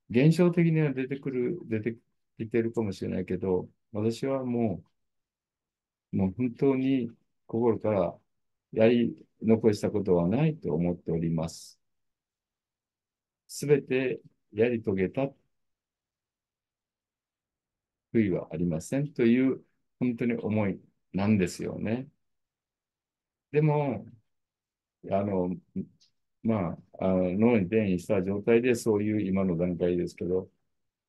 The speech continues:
えー、末期がんになって、まあ、大重さんの末期がんの状態とかをこう見て、息を引き取る瞬間まで一緒にその、そばにいましたから、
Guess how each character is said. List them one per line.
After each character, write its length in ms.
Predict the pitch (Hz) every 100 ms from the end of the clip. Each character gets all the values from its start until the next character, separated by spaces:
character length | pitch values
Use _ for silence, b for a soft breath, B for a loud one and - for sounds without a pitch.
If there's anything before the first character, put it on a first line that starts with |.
| _ _
え 440 | - 120 113 110 107
ー、 80 | 113
末 100 | 113
期 140 | 143
が 140 | 123 117
ん 40 |
に 120 | 107
な 120 | 117
っ 80 | 120
て、 340 | 123 107 92 -
ま 120 | 98
あ、 20 | 101
大 120 | 117
重 180 | 127 117
さ 160 | 123
ん 80 | 117
の 80 | 110
末 140 | 101
期 120 | 101 120
が 160 | 110
ん 40 | 95
の 140 | 87
状 160 | 92 92
態 220 | 95 87
と 80 | 82
か 160 | 85
を 80 | 80
こ 140 | 92
う 20 | 90
見 140 | 95
て、 320 | 113 107 92 _ _ -
息 220 | 101 110
を 40 | 104
引 100 | 107
き 60 | 110
取 140 | 113
る 80 | 87
瞬 220 | - 98
間 200 | 101 98
ま 120 | 87
で 120 | 85
一 60 | 85
緒 160 | - 107
に 120 | 95
そ 140 | 95
の、 140 | 92 - _
そ 180 | - 113
ば 100 | 98
に 160 | 85 90
い 60 |
ま 140 | 104 107
し 80 |
た 100 | 90
か 100 | 78 87
ら、 300 | 85 87